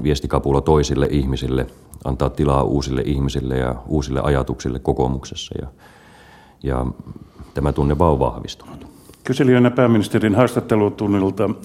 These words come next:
Speaker 2: tunnilla ovat politiikan toimittajat Mari Haavisto, M T V Uutiset, Kirsi Hölttä, Alman Median Helsingin toimitus, ja Kimmo Henriksson Yle Uutisista. Ja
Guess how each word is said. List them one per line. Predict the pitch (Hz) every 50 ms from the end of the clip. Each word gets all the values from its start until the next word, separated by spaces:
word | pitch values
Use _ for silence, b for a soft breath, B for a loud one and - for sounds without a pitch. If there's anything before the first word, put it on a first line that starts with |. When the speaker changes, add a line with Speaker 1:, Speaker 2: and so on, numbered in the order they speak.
| - -
Speaker 2:
tunnilla | 120 113 110 107 98 101 101 98
ovat | 98 101 95 95 - -
politiikan | 120 - - 85 98 87 95 92 90
toimittajat | 98 98 90 92 92 - 98 92 - -
Mari | 107 104 92 90 101 92
Haavisto, | 87 113 110 95 98 90 - 104 101 110
M | 107
T | 104 -
V | 110 101 92 101 98 95
Uutiset, | 92 90 87 104 92 - 95 - - - - B B B B B B 95 B B B B B B B B
Kirsi | - 117 107 - - 90 80
Hölttä, | 92 110 104 95 - - 107 92 85
Alman | 92 92 90 92 92
Median | 92 90 85 87 82 80
Helsingin | 98 113 104 95 104 98 95 90
toimitus, | 92 101 92 90 90 87 92 85 - -
ja | 87 87 85 87 90 - - - -
Kimmo | - 104 87 87 85
Henriksson | 85 98 98 92 101 90 - - - 92 85 90 85 78 -
Yle | - 92 90 92 95 - -
Uutisista. | 98 92 87 - - 80 80 78 - - - 92
Ja | 87 90 92 90 -